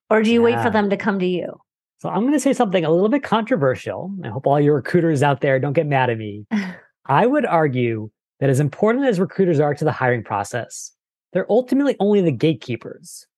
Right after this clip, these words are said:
Speaker 2: the folks who allow you to go on in the process, get an interview, have a final round, all that, versus the actual decision rests with the hiring manager,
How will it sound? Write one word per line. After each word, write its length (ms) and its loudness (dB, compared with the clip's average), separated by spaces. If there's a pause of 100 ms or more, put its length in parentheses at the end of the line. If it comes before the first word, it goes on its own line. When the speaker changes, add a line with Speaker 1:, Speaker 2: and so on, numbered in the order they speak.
(120)
Speaker 2:
the 80 -4
folks 360 0
who 140 2
allow 280 4
you 140 2
to 60 0
go 220 -4
on 200 0
in 60 0
the 80 0
process, 760 -6
get 100 -4
an 80 -2
interview, 540 2
have 140 -2
a 60 0
final 300 -2
round, 400 2
all 160 0
that, 380 0 (560)
versus 280 0
the 180 -2
actual 400 -2
decision 460 0
rests 240 -2
with 80 2
the 80 0
hiring 400 0
manager, 500 -4